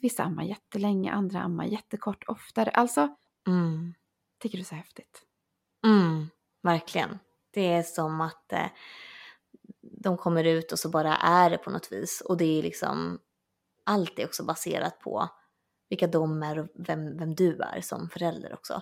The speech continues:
Speaker 1: Mm.
Speaker 2: Men det tycker jag är så häftigt. Eh, nu blir jag lite spirituell, men det är
Speaker 1: Kör.
Speaker 2: lite häftigt också när man lyssnar på våra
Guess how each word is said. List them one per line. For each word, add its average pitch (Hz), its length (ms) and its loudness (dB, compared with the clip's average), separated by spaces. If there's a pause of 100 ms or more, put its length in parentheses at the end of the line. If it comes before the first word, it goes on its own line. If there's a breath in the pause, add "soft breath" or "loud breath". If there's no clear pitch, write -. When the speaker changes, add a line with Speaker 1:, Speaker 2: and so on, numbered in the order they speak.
(220 soft breath)
Speaker 1:
Mm. 196 320 0
Speaker 2:
Men 202 100 2
det 285 80 0
tycker 403 240 2
jag 240 60 8
är 180 40 6
så 170 120 -2
häftigt. 165 600 -4
Eh, 147 120 0 (440 soft breath)
nu 190 100 -2
blir 226 120 2
jag 175 80 6
lite - 180 -8
spirituell, 175 680 -2
men 208 220 0 (880)
det 254 60 0
är 311 120 0
Speaker 1:
Kör. - 0 -
Speaker 2:
lite 403 220 0
häftigt 202 380 -8
också 170 280 -2
när 170 120 2
man 180 180 4
lyssnar 214 400 -2
på 214 120 -6
våra 170 540 2